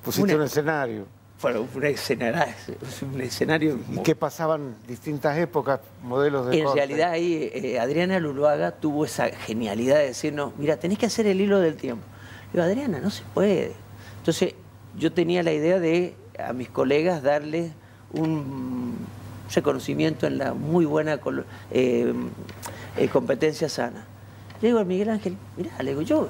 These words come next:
Speaker 2: no, no, gordito, esto lo hago yo", así me trata.
Speaker 1: No.
Speaker 2: "No, no, esto lo hago yo". Entonces se juntaron Miguel Ángel Esi, eh,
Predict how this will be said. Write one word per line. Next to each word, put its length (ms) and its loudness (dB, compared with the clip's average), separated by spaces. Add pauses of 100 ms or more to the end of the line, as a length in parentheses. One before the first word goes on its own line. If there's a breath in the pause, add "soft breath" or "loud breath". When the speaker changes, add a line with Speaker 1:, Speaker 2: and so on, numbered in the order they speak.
(600)
Speaker 2:
no, 80 6
no, 180 0 (480)
gordito, 460 2 (260)
esto 200 0
lo 80 6
hago 120 -2
yo", 160 -4 (140)
así 200 2
me 120 0
trata. 320 0
Speaker 1:
No. 140 0 (460 loud breath)
Speaker 2:
"No, 120 6
no, 160 4
esto 160 2
lo 80 2
hago 80 0
yo". 120 -2 (200)
Entonces 320 -2
se 120 2
juntaron 480 0
Miguel 260 -2
Ángel 280 0
Esi, 420 2
eh, 520 4